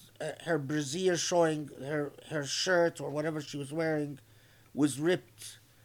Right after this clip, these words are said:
off, and you could just, y-, you see her brassiere and so on. That's exactly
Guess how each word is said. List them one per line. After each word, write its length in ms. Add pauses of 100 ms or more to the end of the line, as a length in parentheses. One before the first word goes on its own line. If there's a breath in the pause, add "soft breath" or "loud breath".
(360 soft breath)
off, 420 (100)
and 380 (540)
you 140
could 240
just, 340
y-, 220
you 140
see 260
her 140
brassiere 520
and 120
so 100
on. 180 (3000 soft breath)
That's 400
exactly 800